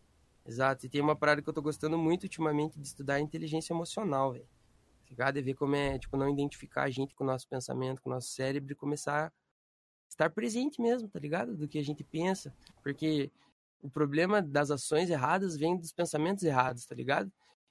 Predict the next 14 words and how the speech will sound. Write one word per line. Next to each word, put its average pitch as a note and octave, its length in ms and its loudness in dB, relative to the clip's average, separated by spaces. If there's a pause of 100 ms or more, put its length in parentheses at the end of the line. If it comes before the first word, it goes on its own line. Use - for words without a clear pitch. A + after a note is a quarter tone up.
E C#3 120 -2
os C#3 80 -2
pensamentos D3+ 460 4
são F#3+ 100 2
só G3 140 2
pensamentos, G3 600 2
eu D#3+ 40 2
não D#3+ 80 4
acredito D#3 340 -8
que F#3 100 -2
é E3 60 6
nós, B2+ 300 2
tá - 120 -20
ligado? C#3+ 280 0